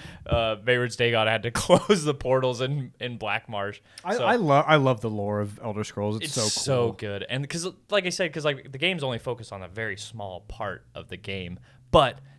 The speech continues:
Speaker 1: they leave all this, like, little tidbits around about the rest of the world, and so you kinda have to piece it all together, so.
Speaker 2: Part of the adventure.
Speaker 1: Mm-hmm. Yeah, that's all I got about the leak, so that's
Speaker 2: Cool.
Speaker 1: kind of all we learned, is that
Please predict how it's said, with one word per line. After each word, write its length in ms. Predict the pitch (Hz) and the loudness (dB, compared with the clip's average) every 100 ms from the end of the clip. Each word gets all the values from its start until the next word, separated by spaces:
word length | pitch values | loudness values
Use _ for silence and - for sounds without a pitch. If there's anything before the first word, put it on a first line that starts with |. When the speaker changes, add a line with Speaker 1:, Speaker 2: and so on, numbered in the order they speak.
| - | -10
Speaker 1:
they 160 | 110 | -8
leave 480 | 107 120 135 123 104 | -8 -8 -6 -6 -8
all 220 | - 113 | -6 -6
this, 240 | 117 110 117 | -6 -8 -10
like, 120 | 101 | -12
little 440 | 113 117 110 107 - _ _ _ | -8 -6 -4 -6 -10 _ _ _
tidbits 540 | - 139 120 117 107 - | -8 -6 -6 -6 -8 -10
around 420 | 104 104 104 101 - | -10 -8 -8 -10 -10
about 240 | 101 107 | -10 -8
the 80 | 107 | -6
rest 340 | 98 104 - | -6 -8 -8
of 40 | - | -8
the 100 | 101 | -6
world, 420 | 98 101 90 87 | -4 -4 -6 -10
and 180 | 92 87 | -12 -10
so 140 | 107 | -8
you 140 | 98 | -8
kinda 180 | 95 107 | -8 -10
have 80 | 98 | -10
to 80 | 98 _ _ - | -12 _ _ -12
piece 280 | 110 95 | -12 -12
it 60 | 104 | -10
all 120 | 95 | -10
together, 460 | 87 90 90 87 98 | -10 -12 -12 -12 -14
so. 300 | - 62 - - _ _ _ _ | -16 -16 -16 -20 _ _ _ _
Speaker 2:
Part 200 | - 147 | 0 2
of 40 | 147 | 4
the 100 | 151 | 4
adventure. 520 | 131 120 120 117 113 _ _ | 4 0 0 -6 -8 _ _
Speaker 1:
Mm-hmm. 300 | 113 95 104 101 - _ _ _ _ _ _ _ _ _ _ _ _ _ _ _ _ - - | -20 -16 -14 -14 -16 _ _ _ _ _ _ _ _ _ _ _ _ _ _ _ _ -20 -10
Yeah, 160 | 123 113 - - - | -8 -8 -10 -20 -4
that's 160 | 143 | 4
all 80 | 147 | 6
I 40 | 123 | 6
got 120 | 110 | 6
about 180 | 101 98 | 2 -4
the 60 | |
leak, 160 | 90 87 | -8 -10
so 200 | - 92 - | -12 -14 -8
that's 160 | 123 - | -6 2
Speaker 2:
Cool. 60 | |
Speaker 1:
kind 120 | 160 | 4
of 60 | 147 | 8
all 140 | 131 | 8
we 100 | 120 | 6
learned, 300 | 110 104 95 | 2 -4 -4
is 160 | 95 92 | -8 -6
that 240 | - 95 | -6 -6